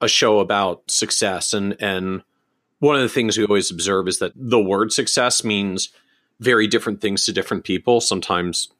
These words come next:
different things even to the same person at changing stages of their lives. So as,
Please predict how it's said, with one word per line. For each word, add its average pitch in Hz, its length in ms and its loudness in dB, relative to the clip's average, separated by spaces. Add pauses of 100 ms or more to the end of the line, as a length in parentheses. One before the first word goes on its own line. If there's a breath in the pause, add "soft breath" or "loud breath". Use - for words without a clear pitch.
(160)
different 95 340 0
things 90 280 0
even 82 140 -2
to 82 60 0
the 82 120 -4
same 80 280 -4
person 85 400 -2
at 85 140 -6 (540)
changing 98 360 0
stages 87 360 -2
of 82 80 -6
their 80 140 -4
lives. 87 680 -2
So 120 300 2
as, 104 320 2